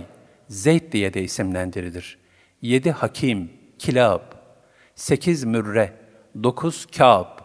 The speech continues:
On, Lüvvey. On bir, Galip. On iki, Fihr. Kureyş. On üç, Malik. On dört, Nadr. On beş, Kinane. On altı, Huzeyme. On yedi, Müdrike. On sekiz, İlyas.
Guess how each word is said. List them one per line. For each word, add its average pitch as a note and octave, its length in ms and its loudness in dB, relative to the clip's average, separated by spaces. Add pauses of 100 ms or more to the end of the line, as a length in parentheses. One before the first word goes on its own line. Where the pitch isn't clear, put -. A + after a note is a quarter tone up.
(360)
On, D#3+ 460 2
Lüvvey. A2+ 800 0 (240)
On C#3+ 260 2
bir, C#3+ 260 -2
Galip. G2+ 500 0 (380)
On D3 140 4
iki, C#3+ 280 -2
Fihr. - 600 -6 (180)
Kureyş. - 580 0 (680)
On D#3 140 4
üç, D#3+ 300 -2 (100)
Malik. A2+ 640 0 (380)
On C#3+ 260 2
dört, C#3+ 400 0
Nadr. A2+ 380 0 (360)
On D3+ 220 2
beş, C#3+ 240 2
Kinane. G2+ 560 -2 (340)
On D3+ 140 6
altı, C#3 460 0
Huzeyme. G2+ 520 -2 (340)
On D3 120 4
yedi, C#3 520 0
Müdrike. G2+ 580 -6 (360)
On D#3 140 4
sekiz, D3+ 580 -4
İlyas. G#2 540 0